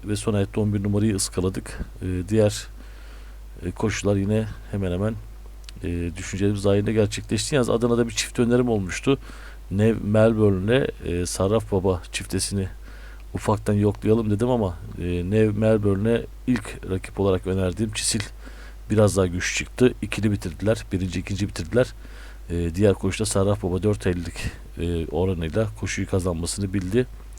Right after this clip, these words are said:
E, keşke, e, ilk koştaki Nev Melbourne'de koşuyu kazansaydı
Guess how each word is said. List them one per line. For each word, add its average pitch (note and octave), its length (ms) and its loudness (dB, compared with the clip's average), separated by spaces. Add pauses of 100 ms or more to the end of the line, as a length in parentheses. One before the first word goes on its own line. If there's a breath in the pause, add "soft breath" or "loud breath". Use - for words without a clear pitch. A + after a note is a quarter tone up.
(540 loud breath)
E, F2 100 0
keşke, A2 400 2
e, G#2+ 320 2
ilk F#2 400 0
koştaki G2 580 -2 (840 loud breath)
Nev G2 260 2 (140)
Melbourne'de G2+ 540 4
koşuyu - 420 -4
kazansaydı G2+ 680 2